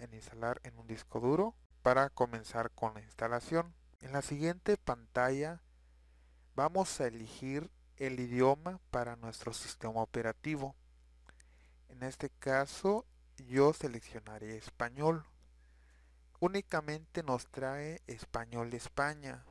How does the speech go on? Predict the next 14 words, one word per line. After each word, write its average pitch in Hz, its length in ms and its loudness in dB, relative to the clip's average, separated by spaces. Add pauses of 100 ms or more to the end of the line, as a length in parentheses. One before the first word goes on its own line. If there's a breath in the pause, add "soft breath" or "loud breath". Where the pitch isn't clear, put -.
(140)
¿sí? 147 320 -10
Ya 143 140 -2
no 147 100 0
trae 131 640 -6
acá 120 300 -12
la 123 120 0
opción 120 320 -6
de 123 80 -6
español 110 500 -8
para 110 280 -6
Latinoamérica. 120 920 -8 (640 loud breath)
Seleccionamos 120 680 -8
español 113 460 -8
España 170 600 -4